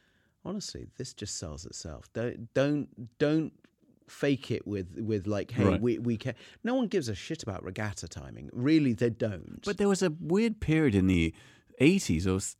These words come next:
Speaker 1: Yeah,
Speaker 2: when, when
Speaker 1: but
Speaker 2: there were all these regatta timers,
Speaker 1: No,
Speaker 2: right?
Speaker 1: but, but you look at it, and most people, uh, I'm, I, you don't see people wanting to time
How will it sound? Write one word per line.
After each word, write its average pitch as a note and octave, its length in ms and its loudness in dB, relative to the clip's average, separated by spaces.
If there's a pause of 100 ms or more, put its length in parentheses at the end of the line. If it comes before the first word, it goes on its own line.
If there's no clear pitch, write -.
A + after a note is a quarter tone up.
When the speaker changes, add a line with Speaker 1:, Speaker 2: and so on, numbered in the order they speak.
Speaker 1:
Yeah, - 60 2
Speaker 2:
when, D#3 80 4
when C3 180 2
Speaker 1:
but C#3 140 8
Speaker 2:
there D#3 80 8
were E3 80 4
all F3+ 160 10
these D3 160 8
regatta D3 400 8
timers, F#3+ 460 2
Speaker 1:
No, G#2+ 60 4
Speaker 2:
right? D3+ 280 6
Speaker 1:
but, E3 120 -8
but E3+ 180 0
you F3+ 120 0
look G3 300 2
at D3 100 -2
it, F#2 240 -8
and A#2+ 140 0
most D3 260 -2
people, C3 500 -4
uh, F#2 200 -8
I'm, E3 420 -2
I, D#3 220 -4
you D#3+ 160 -4
don't G3 220 0
see E3 180 -4
people C3+ 340 -4
wanting G#2+ 580 -2
to G2+ 200 -4
time G#2 600 -4